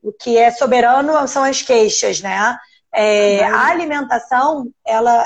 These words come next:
Speaker 1: ela é suficiente pra abrandar em algumas situações? Ou a alimentação só numa forma mais leve? A alimentação tá em todas as fases? E qual o tipo, né?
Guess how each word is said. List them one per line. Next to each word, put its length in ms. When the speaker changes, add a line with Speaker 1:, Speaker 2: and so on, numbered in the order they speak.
Speaker 1:
ela 440
é 120
suficiente 600
pra 220
abrandar 840
em 160
algumas 440
situações? 960
Ou 100
a 40
alimentação 720
só 220
numa 200
forma 240
mais 240
leve? 420
A 20
alimentação 720
tá 180
em 120
todas 460
as 200
fases? 840
E 80
qual 260
o 80
tipo, 460
né? 380